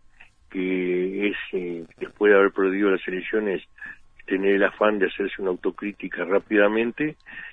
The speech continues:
pero yo creo que, eh, así como es entendible, no es correcto. Hay que dejar pasar un tiempito, hay que dejar que, que la, pase el tiempo, que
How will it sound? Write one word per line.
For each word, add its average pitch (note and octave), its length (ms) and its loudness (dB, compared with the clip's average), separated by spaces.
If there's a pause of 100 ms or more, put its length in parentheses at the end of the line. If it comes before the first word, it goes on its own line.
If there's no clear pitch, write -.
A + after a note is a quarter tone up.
(360)
pero G2 200 2
yo G#2 100 4
creo A#2 160 6
que, A2 440 4
eh, F#2 100 -2
así A2+ 220 -2
como G#2+ 260 0
es A2 80 6
entendible, A2+ 1120 2 (500)
no G#2 500 0
es A2+ 160 2
correcto. G2+ 840 4 (360)
Hay A2+ 180 2
que A#2+ 120 0
dejar A2 360 4
pasar G#2+ 380 4
un G#2+ 140 0
tiempito, B2+ 680 0
hay F2+ 80 2
que F2+ 340 0 (320)
dejar F#2+ 340 0
que, E2+ 380 -4 (340)
que E2 280 -6
la, F2 140 -10 (920)
pase G#2 260 0
el G#2+ 60 -8
tiempo, C3 560 2
que F2+ 240 2